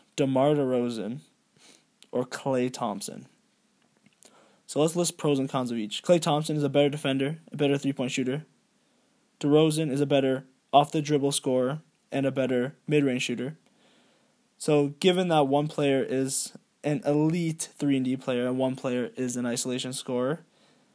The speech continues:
I think you could take either. It's a toss-up. It depends what your team needs. If you need a ball handler and scorer, you're taking DeRozan. But if you need a spot-up shooter and good defender on a team's best guard, you're definitely taking Klay Thompson.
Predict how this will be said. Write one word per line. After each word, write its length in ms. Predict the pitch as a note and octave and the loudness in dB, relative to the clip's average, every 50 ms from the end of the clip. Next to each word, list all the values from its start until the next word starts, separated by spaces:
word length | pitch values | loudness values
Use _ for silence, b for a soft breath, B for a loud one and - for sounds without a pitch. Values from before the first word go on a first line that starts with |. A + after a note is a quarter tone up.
| b b _ _ - - _ | b b _ _ -20 -6 _
I 80 | - - | 0 0
think 200 | C#3+ E3 D#3+ D#3+ | 2 2 2 2
you 100 | D#3+ D3 | 2 2
could 140 | D3 C#3+ - | 0 0 0
take 200 | - C#3 B2 - | -2 -2 0 0
either. 260 | C3+ B2 G2 E2+ - - _ - | 0 0 0 -4 -8 -12 _ -12
It's 120 | - C3 - | -6 -4 -4
a 60 | C#3 | -2
toss-up. 420 | - - B2 B2 C3 - F2 - - - _ _ _ _ _ - | 0 0 0 0 0 -2 -6 -8 -12 -16 _ _ _ _ _ -10
It 120 | - C#3+ C#3 | -8 -6 -4
depends 340 | - D#3 - D#3+ D3+ D3+ C#3+ | -4 -2 -2 0 0 2 2
what 140 | D3 C3+ | 0 0
your 100 | C3 C3+ | 0 -2
team 240 | B2+ - C3+ B2+ B2+ | -4 -4 -4 -2 -2
needs. 400 | B2+ B2+ C3+ D#3+ G3 - - - b b b b b b b b b b - | 0 0 0 -2 -2 -4 -8 -14 b b b b b b b b b b -8
If 120 | - C3+ | -4 -2
you 160 | D#3+ G3 F#3 | 0 2 2
need 200 | D#3+ D3 D3+ D3 | 4 4 2 2
a 40 | C#3+ | 2
ball 220 | C3+ C#3 B2 B2+ | 2 0 0 0
handler 400 | C#3 C#3+ C#3 C#3+ C#3+ D3+ D3 D3 | 0 0 -2 -2 0 0 0 0
and 120 | C#3 B2+ B2 | 0 -2 -2
scorer, 380 | - - - A#2 B2 C#3 D3 | -4 -2 -2 0 0 2 2
you're 160 | C#3+ B2+ C3+ C#3 | 0 0 -2 -2
taking 380 | - - D3 C3+ - C#3 C3 | -2 -2 -4 -4 -2 -4 -4
DeRozan. 560 | B2 A#2+ A#2 A#2 A#2 A#2+ C3 D#3 E3 G3 G#3 G#3 b b b b b b b b - | -4 -4 -2 -2 -2 -4 -4 -4 -4 -4 -6 -6 b b b b b b b b 4
But 120 | D#3 D#3 | 4 4
if 140 | D3 C3+ - | 4 2 0
you 140 | D3+ E3+ F3 | -2 0 0
need 400 | E3 D#3 D3 C#3+ C#3+ C3+ C#3 D3 - _ _ _ - - | 2 2 2 2 2 0 -2 -6 -14 _ _ _ -12 -4
a 60 | C#3 | -2
spot-up 440 | - - - C3+ B2 C3 B2+ A#2 - | -2 0 4 4 4 4 4 2 -2
shooter 440 | - - C3+ B2+ C#3 D3 E3 G3 - _ - - | -4 -2 -2 0 2 0 0 -2 -6 _ -12 -8
and 200 | - A#2+ B2+ C3+ | -6 -6 -2 0
good 160 | C3+ C#3 C#3 | 0 0 0
defender 560 | C3+ C#3+ - - B2 B2+ C3+ D3 D3+ D#3+ F3 - - - | 0 -2 -4 -2 -2 0 0 0 0 0 -2 -6 -10 -6
on 380 | - C3 C3 B2+ B2+ A#2+ B2 - | -4 -2 0 0 0 -2 -4 -6
a 60 | - | -6
team's 360 | C3+ - - D3 C#3 C3+ B2+ C3 | -6 -4 -2 -2 -2 -2 -4 -4
best 320 | - B2 A#2+ B2 - - | -4 -2 -2 -2 -4 -4
guard, 320 | - A#2+ A#2+ B2+ D#3 F#3 - b b b b b b b b - | -2 -2 0 0 0 -2 -6 b b b b b b b b -4
you're 120 | C3 C#3 | -2 0
definitely 320 | C#3 D3 D3 C#3 - C#3+ | 2 2 2 2 0 -2
taking 280 | C3+ D3+ C#3+ B2 C3 C3+ | -2 -2 -4 -4 -6 -6
Klay 200 | - - B2+ B2+ | -6 -6 -6 -4
Thompson. 460 | - C3 B2 A#2+ B2 - D3+ E3 F#3+ | -4 -4 -4 -4 -4 -4 -4 -6 -6